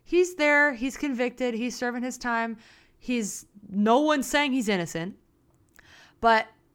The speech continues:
it's this pull that we have as humans to be like, "No, fuck you, you did something wrong. Justice needs to be served. We need to fix the issue. We need to blah, blah, blah."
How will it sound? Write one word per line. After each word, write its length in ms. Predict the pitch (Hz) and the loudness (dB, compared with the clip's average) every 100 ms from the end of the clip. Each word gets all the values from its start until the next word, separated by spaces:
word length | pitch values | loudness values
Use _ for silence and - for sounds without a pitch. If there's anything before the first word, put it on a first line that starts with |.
| _ _ _ _ _ | _ _ _ _ _
it's 260 | 240 240 - | -2 -2 -2
this 260 | 233 220 - | -2 -2 -6
pull 440 | - 311 320 214 | -2 0 2 2
that 200 | 180 196 | 2 0
we 120 | 202 208 | 0 2
have 280 | 226 233 | 4 4
as 140 | 202 196 | -2 -8
humans 420 | 247 254 214 196 | -6 -4 -4 -6
to 60 | 196 | -6
be 120 | 208 | -6
like, 180 | 190 185 | -6 -4
"No, 240 | 208 233 | -4 -4
fuck 340 | - 220 220 226 | -4 -6 -6 -8
you, 120 | 226 | -6
you 180 | 202 202 | -6 -6
did 160 | 214 208 | -8 -10
something 280 | 208 196 165 | -10 -10 -8
wrong. 380 | 185 226 240 190 | -6 -4 -4 -6
Justice 420 | - 247 233 226 233 | 0 0 0 -6 -6
needs 200 | 226 - | -6 -8
to 60 | |
be 100 | 202 196 | -8 -8
served. 560 | - 254 262 220 175 | -2 0 2 0 -4
We 100 | 190 | -6
need 140 | 220 196 | -6 -6
to 60 | |
fix 320 | 196 294 294 | -6 -8 -8
the 160 | - 233 | -6 -4
issue. 360 | 247 - 226 208 | -4 -4 -4 -4
We 60 | |
need 140 | 220 208 | -2 -4
to 80 | 185 | -4
blah, 280 | 180 233 | -2 -2
blah, 120 | 226 202 | -2 -6
blah." 420 | 202 262 262 | -2 0 0